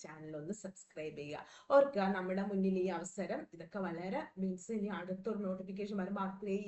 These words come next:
ഏജ്, ഇപ്രാവശ്യം കൊറോണയുടെ ഏജ് റിലാക്സേഷൻ ഒക്കെ ഉള്ളതുകൊണ്ടാണ് നമുക്ക് അടുത്ത ടൈമിൽ ഈ ഒരു നോട്ടിഫിക്കേഷൻ വരുമ്പോൾ നമുക്ക് ചിലപ്പോൾ അപ്ലൈ ചെയ്യാൻ പറ്റുന്നിരിക്കില്ല, ചിലപ്പോൾ ഈ ഒരു സിറ്റുവേഷൻ ആവണമെന്നില്ല. So ഇപ്പോൾ ഉള്ള ആ ഒരു സിറ്റുവേഷൻ മാക്സിമം യൂട്ടിലൈസ് ചെയ്യുക. അപ്പൊ നമ്മുടെ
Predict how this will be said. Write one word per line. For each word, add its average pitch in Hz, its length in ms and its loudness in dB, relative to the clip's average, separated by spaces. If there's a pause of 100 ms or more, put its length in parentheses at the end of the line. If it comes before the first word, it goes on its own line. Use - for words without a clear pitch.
ഏജ്, 180 220 2
ഇപ്രാവശ്യം 185 500 -6
കൊറോണയുടെ 185 640 0 (400)
ഏജ് 185 240 2
റിലാക്സേഷൻ 185 680 0
ഒക്കെ 190 180 2
ഉള്ളതുകൊണ്ടാണ് 180 640 0
നമുക്ക് 170 280 0 (180)
അടുത്ത 165 300 -10
ടൈമിൽ 175 340 -2
ഈ 180 100 -2 (100)
ഒരു 180 200 0
നോട്ടിഫിക്കേഷൻ 170 560 -8
വരുമ്പോൾ 170 280 -6
നമുക്ക് 170 220 -6
ചിലപ്പോൾ 170 280 -6
അപ്ലൈ 170 320 -4
ചെയ്യാൻ 175 240 -2
പറ്റുന്നിരിക്കില്ല, 170 720 -6 (360)
ചിലപ്പോൾ 185 260 6
ഈ 180 120 6
ഒരു 190 140 0
സിറ്റുവേഷൻ 208 500 2 (100)
ആവണമെന്നില്ല. 175 520 -2 (360)
So 339 40 6 (220)
ഇപ്പോൾ 320 320 6
ഉള്ള 202 140 6 (100)
ആ - 20 6 (120)
ഒരു 190 140 4
സിറ്റുവേഷൻ 180 540 -2
മാക്സിമം 196 480 -4 (200)
യൂട്ടിലൈസ് 160 560 -8
ചെയ്യുക. 170 360 -4 (360)
അപ്പൊ 202 180 2
നമ്മുടെ 185 240 0